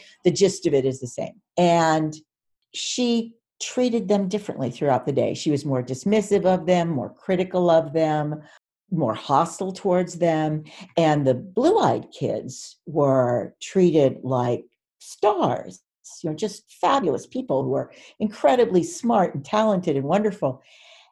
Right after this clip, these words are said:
And she observed their behavior throughout the day. And the kids wearing the collars were performing so much worse as the day went on.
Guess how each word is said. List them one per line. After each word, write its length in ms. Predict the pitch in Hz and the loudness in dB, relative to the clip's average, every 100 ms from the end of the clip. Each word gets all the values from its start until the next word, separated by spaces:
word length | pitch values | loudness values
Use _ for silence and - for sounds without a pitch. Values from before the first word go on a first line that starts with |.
| _ _ | _ _
And 140 | 185 185 | 0 0
she 140 | - | 2
observed 420 | 214 185 240 302 | 0 2 0 2
their 140 | 302 233 | 0 0
behavior 560 | 214 185 196 202 165 | -2 -2 0 0 -2
throughout 420 | 147 160 151 160 - | -4 0 0 0 -4
the 60 | |
day. 460 | 143 139 139 123 131 _ - _ | -2 -2 -2 -4 -10 _ -20 _
And 200 | 165 160 | 0 2
the 180 | 160 151 - _ _ _ - | 2 0 -6 _ _ _ -18
kids 440 | - 247 247 240 | 0 2 2 0
wearing 320 | 170 185 185 180 | 0 4 4 2
the 80 | |
collars 640 | 175 - 190 185 143 135 - | -2 -6 -4 0 -2 -4 -8
were 80 | 147 | -14
performing 840 | 147 160 - 180 170 160 147 151 _ | -12 -16 -6 0 0 0 -4 -8 _
so 760 | - - - 151 151 160 170 - | -20 -4 2 4 4 2 -2 -6
much 460 | 151 147 143 - - _ | -2 -2 -2 -8 -20 _
worse 500 | 139 131 120 - - - | -2 -2 -4 -12 -14 -8
as 160 | 135 | -6
the 80 | - | -6
day 180 | 127 127 | -2 -2
went 240 | 127 135 | -2 -2
on. 340 | 135 131 - | -2 -4 -8